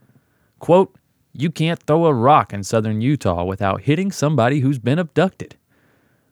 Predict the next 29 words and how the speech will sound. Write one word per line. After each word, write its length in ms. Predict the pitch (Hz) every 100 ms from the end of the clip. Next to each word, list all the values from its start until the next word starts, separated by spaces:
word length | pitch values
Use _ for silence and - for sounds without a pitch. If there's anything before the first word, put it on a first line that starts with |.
| _ _
That's 260 | - 123 - _
a 40 | -
quote 260 | 135 135
from 200 | 120 101
local 260 | 117 127 98
filmmaker 540 | - 123 107 95 95
Trent 320 | - 123 123
Harris. 500 | - 113 - - - _ _ _ _ _ _ _ _ _ _ _ -
The 100 | -
earliest 580 | 151 202 220 196 - 120
record 340 | 120 117 110
of 80 | 98
history 520 | 110 104 - 98 101
in 240 | - 104
the 80 | 104
Uinta 340 | 104 120 113 107
Basin 500 | 107 104 - 104 101
goes 180 | - 104
all 220 | - 151
the 80 | 156
way 160 | 151 135
back 280 | 113 107 -
to 60 |
seventeen 600 | - 120 110 117 110 110
seventy-six, 840 | - 92 101 95 - - - - - _ _ _ _ _ _ _
when 180 | 120 120
two 320 | - 208 226
Franciscan 1400 | 220 151 147 156 139 _ _ _ - - 165 - - 165
priests 500 | - - 98 87 -